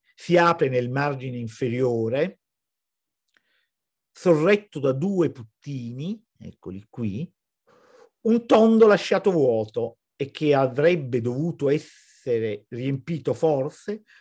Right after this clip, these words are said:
con lo stemma gentilizio del committente, secondo un modulo che si ritrova, come vedremo, anche nel celebre codice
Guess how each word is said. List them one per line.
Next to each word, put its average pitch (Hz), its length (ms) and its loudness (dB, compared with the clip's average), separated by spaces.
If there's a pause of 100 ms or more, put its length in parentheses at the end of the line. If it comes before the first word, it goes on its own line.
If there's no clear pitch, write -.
(140)
con 165 140 4
lo 156 100 8
stemma 170 520 2
gentilizio 151 800 -4
del 123 160 -6
committente, 127 1000 -6 (360)
secondo 226 460 4
un 185 60 6
modulo 143 440 4
che 165 120 -2
si 202 200 -4
ritrova, 143 560 -2 (140)
come 139 200 -6
vedremo, 139 680 -2 (140)
anche 226 400 -2
nel 127 340 -2 (260)
celebre 156 560 -2
codice 117 800 -4